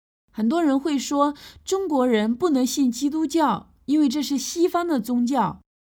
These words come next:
中国人应该信佛教。佛教哪里来的呢？来自印度，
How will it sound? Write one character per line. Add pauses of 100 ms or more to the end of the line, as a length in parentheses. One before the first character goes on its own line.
(280)
中
国
人 (240)
应
该
信
佛
教。 (720)
佛
教
哪
里
来
的
呢？ (480)
来
自
印
度，